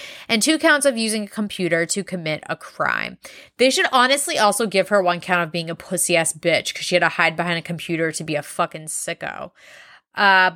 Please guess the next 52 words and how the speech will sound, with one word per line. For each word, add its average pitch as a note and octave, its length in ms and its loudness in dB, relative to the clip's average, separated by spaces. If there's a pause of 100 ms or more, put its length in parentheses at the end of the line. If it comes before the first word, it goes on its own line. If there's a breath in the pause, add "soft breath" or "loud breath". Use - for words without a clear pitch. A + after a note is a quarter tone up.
but B3 380 2 (200)
it, C4 380 2
it's D4+ 140 2
like, F4+ 180 2
you C#4 240 -4
know, F4+ 160 -4
say F#4 380 -2
it G4+ 80 -4
to - 100 -8
my E4+ 120 -6
face, B3+ 400 -4
Mom. E3 440 -6 (160)
That's B3+ 260 2
what F4+ 100 -4
that, E4 200 4
this B3 160 2
little A#3 180 0
girl G3+ 200 2
should F#3+ 180 -6
say. D#3 180 -4
She'd - 200 -12
be G3+ 60 -4
like, G#3 100 -8
"Say F4 300 2
it F#4 40 -2
to A4 140 -2
my G#4 200 2
<laughs> - 40 -4
face, C#4 480 2
Mom." A#3 380 -2 (1160 loud breath)
Keyboard A#3 720 2
warrior. G3+ 1120 0 (560 loud breath)
But A#3+ 540 2
I B3+ 120 6
don't A#3+ 180 4
know. E3+ 220 -2
I A#3 160 2
just E4 220 -2
hope E4 220 -2
she C#4+ 160 -6
gets B3 240 -2
heavily G3 500 -2
fined D#3+ 460 -2
or E3+ 80 0
something E3+ 340 -4
and E3 140 -6
goes E3+ 200 0
somewhere E3+ 300 -2
to E3 80 -6
seek D#3+ 260 -8
medical D#3 440 -2
help. G3+ 380 2